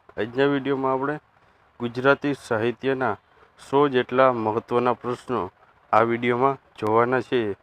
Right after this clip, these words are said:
આ પ્રશ્નો તમને આવનારી જે જુનિયર ક્લાર્ક અને તલાટી કમ મંત્રીની પરીક્ષા છે, તે માટે ખૂબ જ ઉપયોગી નીવડવાના છે. તો આ વીડિયોને તમે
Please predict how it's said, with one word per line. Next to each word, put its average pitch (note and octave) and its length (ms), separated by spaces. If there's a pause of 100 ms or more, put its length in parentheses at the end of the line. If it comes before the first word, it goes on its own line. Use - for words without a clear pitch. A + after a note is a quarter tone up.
(320)
આ C#3 300
પ્રશ્નો A#2+ 680 (100)
તમને B2+ 260
આવનારી A2+ 580 (440)
જે B2 140
જુનિયર A#2+ 460
ક્લાર્ક B2+ 300
અને B2+ 180
તલાટી A#2 460
કમ A#2+ 160
મંત્રીની A#2+ 500
પરીક્ષા A2 500
છે, B2+ 280 (480)
તે A#2+ 100
માટે A#2+ 400 (340)
ખૂબ B2 220
જ C3 200
ઉપયોગી B2 540 (180)
નીવડવાના B2 540
છે. A#2 280 (440)
તો C3 80
આ A#2+ 100
વીડિયોને B2 500
તમે C#3 340